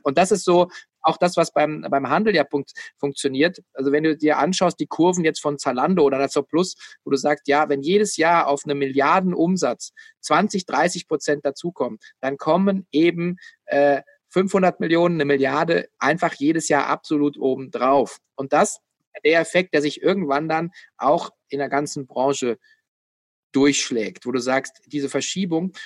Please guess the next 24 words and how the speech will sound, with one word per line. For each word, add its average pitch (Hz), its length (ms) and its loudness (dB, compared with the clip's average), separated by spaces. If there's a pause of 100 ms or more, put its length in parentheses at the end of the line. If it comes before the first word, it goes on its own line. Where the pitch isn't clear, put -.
(140)
Und 143 260 -4
ich, 151 260 -4
ja, 156 240 2
es - 120 -8
gibt 185 180 0
diese 190 180 0
Multichannel-Lüge. 185 880 2
Das 151 120 0
sieht 175 180 0
man 165 100 2
ja 156 80 4
jetzt, 160 340 0 (160)
alle 170 260 4
Firmen, 170 440 4
die 147 300 4 (420)
bisher 151 520 4 (460)
stationär, 160 760 2
äh, 139 280 -2
stark 139 320 -2
aufgestellt 180 500 0
waren 165 220 0
und 147 140 -8
nicht 160 500 -2
wirklich 208 640 2